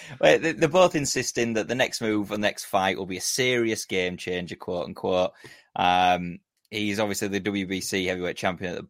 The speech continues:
this point in time. He hasn't boxed since fighting Derek Chisora, which we watched at our Christmas party. That's how long ago that is.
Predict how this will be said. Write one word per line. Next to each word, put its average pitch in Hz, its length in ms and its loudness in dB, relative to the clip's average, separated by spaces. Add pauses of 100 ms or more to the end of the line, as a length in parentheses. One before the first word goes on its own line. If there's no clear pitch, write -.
(120)
this - 140 -12
point 90 180 -6
in - 40 -16
time. 98 360 2
He 98 80 0
hasn't 98 400 -2
boxed - 420 -4
since - 600 -4 (260)
fighting 90 340 0
Derek 90 320 0
Chisora, 104 680 2
which - 320 -12
we 101 160 -6
watched - 380 -6
at 78 120 -6
our 92 120 -2
Christmas - 380 -8
party. 110 440 2
That's - 140 -6
how 90 100 -10
long 90 180 -4
ago 87 160 -6
that 98 240 -4
is. 98 320 -4